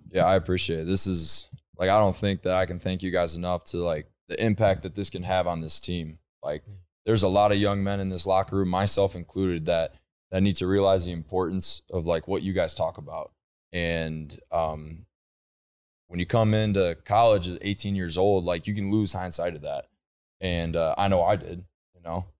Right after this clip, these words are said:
I've been here a while, so I've been able to see guys be successful out of college. I got friends that have graduated. I got friends that had just got here. And so, um,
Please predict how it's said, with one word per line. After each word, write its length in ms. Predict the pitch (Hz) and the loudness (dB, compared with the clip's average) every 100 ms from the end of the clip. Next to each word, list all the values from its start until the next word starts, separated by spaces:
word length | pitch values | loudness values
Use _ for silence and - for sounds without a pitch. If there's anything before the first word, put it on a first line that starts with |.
| - | -4
I've 160 | 92 80 | -4 0
been 200 | 98 101 | 0 2
here 160 | 92 90 | 0 0
a 80 | |
while, 260 | 85 87 90 | 0 2 2
so 160 | - 90 | 0 -2
I've 80 | |
been 120 | 87 90 | -2 -4
able 200 | 87 82 | -6 -6
to 80 | |
see 320 | 78 - 101 92 | -2 -2 0 0
guys 320 | 90 85 87 | 2 0 -2
be 160 | 107 | -2
successful 580 | 107 90 - 90 - 87 | -2 -2 -2 -2 -4 -4
out 120 | 90 | -2
of 100 | 87 | -4
college. 260 | - 87 82 | -6 -4 -2
I 60 | 90 | -2
got 180 | 90 | -2
friends 280 | - 104 92 | 0 0 0
that 180 | 87 80 _ _ - | -2 -6 _ _ 0
have 240 | 113 107 | 4 4
graduated. 500 | 95 95 87 87 90 | 4 4 2 -2 -2
I 140 | - 113 | 0 2
got 180 | 92 - | 0 -2
friends 300 | 98 98 95 | -2 0 0
that 100 | 92 | 0
had 100 | 85 | -2
just 240 | 92 - | -4 -2
got 200 | 90 87 | 0 -2
here. 240 | 90 85 - _ _ _ - | -6 -16 -18 _ _ _ -8
And 240 | 95 92 90 | -2 0 2
so, 480 | - 95 87 82 - _ _ _ | 2 4 4 0 -6 _ _ _
um, 440 | 87 85 82 80 | -2 -2 -2 -8